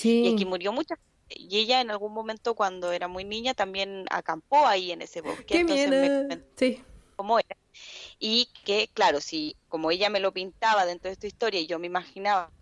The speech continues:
Speaker 1: todo ese, el mar entrando por ahí,
Speaker 2: Ujú.
Speaker 1: eh, obviamente arrasó con, con, con
Speaker 2: Con
Speaker 1: todo lo que
Speaker 2: todo.
Speaker 1: había, con papas
Speaker 2: Sí.
Speaker 1: calientes, como decía mi abuela.
Speaker 2: Exacto.
Speaker 1: Eh, y claramente, eh, es súper fuerte. Y después me vine todo el camino, nos vi-, nos vinimos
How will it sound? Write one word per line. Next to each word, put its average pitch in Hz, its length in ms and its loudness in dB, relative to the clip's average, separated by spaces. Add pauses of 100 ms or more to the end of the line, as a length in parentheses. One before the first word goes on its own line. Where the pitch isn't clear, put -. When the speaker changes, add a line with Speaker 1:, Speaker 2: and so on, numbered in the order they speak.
(220)
Speaker 1:
todo 180 160 2
ese, 175 460 -2
el 165 180 -4
mar 185 260 2
entrando 190 680 0
por 202 160 0
ahí, 196 420 -2
Speaker 2:
Ujú. 233 240 4
Speaker 1:
eh, 302 200 0
obviamente 170 720 0 (260)
arrasó 165 520 0
con, 143 340 -6
con, 147 600 -6
con 190 200 -2
Speaker 2:
Con 175 40 0
Speaker 1:
todo 190 240 6
lo 190 80 6
que 190 80 4
Speaker 2:
todo. - 20 4
Speaker 1:
había, 180 240 0
con 175 120 -8
papas - 220 0
Speaker 2:
Sí. 220 80 4
Speaker 1:
calientes, 202 380 2
como 135 120 -14
decía - 180 -12
mi 143 60 -14
abuela. 151 240 -14 (460)
Speaker 2:
Exacto. 170 640 2
Speaker 1:
Eh, 147 280 -2
y - 340 -16
claramente, 190 960 2
eh, 170 260 -4
es 170 120 -8 (180)
súper 190 180 2
fuerte. - 360 -2
Y 269 120 0
después 349 720 0
me 277 180 0
vine 240 380 -4
todo 208 200 2
el 220 80 -4
camino, 220 560 -4
nos 180 260 -8
vi-, 185 120 -12
nos 175 200 -8
vinimos 180 280 -2